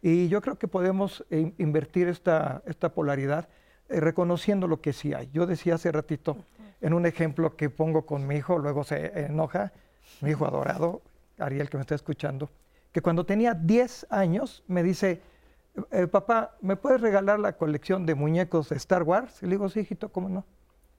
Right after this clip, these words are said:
Y ahí vamos por los diez muñecos, pero solo conseguimos ocho. Y por todos lados, y no encontramos los dos que faltaban, que eran los robots, los famosos.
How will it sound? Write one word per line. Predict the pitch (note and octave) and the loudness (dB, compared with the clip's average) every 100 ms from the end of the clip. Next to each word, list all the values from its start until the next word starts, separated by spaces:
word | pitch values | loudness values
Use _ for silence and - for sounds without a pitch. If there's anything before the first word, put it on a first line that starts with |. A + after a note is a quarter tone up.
| _ _ _ | _ _ _
Y | A3 D#3 | -2 0
ahí | |
vamos | D#3+ E3 D3+ | 2 0 -4
por | - D#3 | -8 -6
los | C#3 | -2
diez | D#3+ F3+ | 0 0
muñecos, | F3+ E3+ G#3 - - _ _ | 2 0 0 -4 -12 _ _
pero | E3 | 0
solo | C3 E3 E3 | 2 2 0
conseguimos | D3 B2+ B2+ D3 - - - | -4 -4 -2 -2 -2 -4 2
ocho. | A#3+ - G3 - _ _ _ _ _ | 2 2 -12 -14 _ _ _ _ _
Y | F3+ | -2
por | - F3+ | 0 0
todos | C4 B3 | 2 2
lados, | G3 A#3 B3+ C#4 - _ _ _ _ _ _ _ | 2 2 2 -2 -8 _ _ _ _ _ _ _
y | E3+ | 0
no | E3 F3+ | 2 2
encontramos | F3+ D#3+ D3+ E3 E3 | 2 0 0 0 0
los | C3+ | 0
dos | D3 C#3+ | -2 -2
que | D#3 | 0
faltaban, | C#3+ - A#3+ F3 | 0 0 -2 -2
que | D#3 | -2
eran | C3+ | -2
los | C3 B2 | -4 -2
robots, | F3+ A3+ - | -2 -4 -6
los | C#3+ - | -14 -8
famosos. | F3 G3+ - - | -4 -4 -6 -18